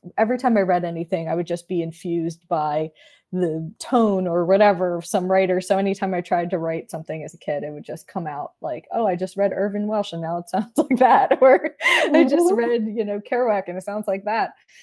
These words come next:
Speaker 1: And that's not really, um, that's not really great. It's more of a sponge, I guess. And so I, I got really interested in journalism and was, you know, editor of my high school paper and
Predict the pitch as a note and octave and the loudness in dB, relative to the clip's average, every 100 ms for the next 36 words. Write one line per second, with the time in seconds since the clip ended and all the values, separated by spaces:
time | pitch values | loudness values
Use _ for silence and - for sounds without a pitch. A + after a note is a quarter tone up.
0 | _ G#3+ A3+ A#3+ G3+ F#3+ F#3+ F#3+ F3+ F3 | _ -2 -2 -2 -2 -2 0 -2 -2 -6
1 | - F#3 E3+ E3 E3 E3 _ _ _ - | -6 -2 -2 -2 -8 -14 _ _ _ -4
2 | A#3 A3+ G3 F#3 F3+ E3+ F3 F3 - G3 | -2 -2 -2 -2 -4 -4 -2 -4 -8 -18
3 | _ - A3 A#3+ A3+ G#3 F3+ - G3 F3+ | _ -6 0 2 2 0 -6 -4 -2 -2
4 | E3+ D#3+ - F#3 D#3+ D#3 - - - G3 | -6 -10 -6 -4 -2 -4 -8 -12 -8 -6
5 | F#3 G#3 F#3+ F#3+ - F#3+ F#3+ - _ _ | -2 0 2 2 0 0 0 -4 _ _
6 | _ _ _ _ F#3 F#3 F3+ F#3 F3+ F3+ | _ _ _ _ 0 0 0 -2 -4 -4
7 | F3 - _ _ _ _ _ _ _ _ | -4 -8 _ _ _ _ _ _ _ _
8 | F#3+ A3+ G#3 G#3 G3 F3+ G3 F#3+ - F#3 | -4 -2 0 -2 -2 -4 -8 -12 -12 -10
9 | F3+ E3 E3+ E3 E3+ E3+ D#3+ E3 - - | -8 -8 -12 -10 -12 -10 -10 -12 -12 -14
10 | - F#3 - - E3+ E3 E3 E3+ E3+ D#3+ | -14 -18 -16 -12 -10 -10 -10 -8 -8 -8
11 | - _ _ _ _ _ F3+ D3+ - E3 | -18 _ _ _ _ _ -12 -10 -10 -10
12 | D#3 D#3+ E3 E3+ F3+ G3 - - C4 - | -6 -4 -4 -6 -6 -8 -10 -10 -10 -6
13 | D#4 D4+ G#3+ G3+ F#3 F3 E3 - E3+ E3 | -6 -2 2 4 4 2 -2 -6 -6 -6
14 | E3 | -10